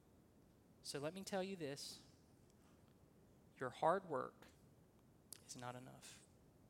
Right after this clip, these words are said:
Because the kind of change that needs to happen in this world, the kind of change that needs to happen in my heart and in yours, can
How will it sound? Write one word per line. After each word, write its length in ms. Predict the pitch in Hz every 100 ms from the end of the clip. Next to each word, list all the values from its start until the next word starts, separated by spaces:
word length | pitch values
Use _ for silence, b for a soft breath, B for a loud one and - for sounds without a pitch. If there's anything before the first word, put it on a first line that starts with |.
| - - - - - - - B B
Because 280 | 151 147 -
the 80 | 123
kind 340 | - 151 175
of 80 | 180
change 420 | - 160 160 -
that 140 | 113
needs 220 | 131 139 -
to 80 |
happen 320 | 135 139 156 147
in 120 | 147
this 240 | 151 -
world, 360 | 120 120 120 117 - - B B
the 220 | - -
kind 140 | 143
of 80 | 143
change 320 | - 151 139
that 80 | 131
needs 160 | 135 127
to 80 | 135
happen 240 | 127 123
in 80 | 120
my 300 | 131 143 151
heart 340 | 147 147 139
and 120 | 127 131
in 180 | 127
yours, 600 | 131 135 127 117 120 - - - B B B B -
can 180 | -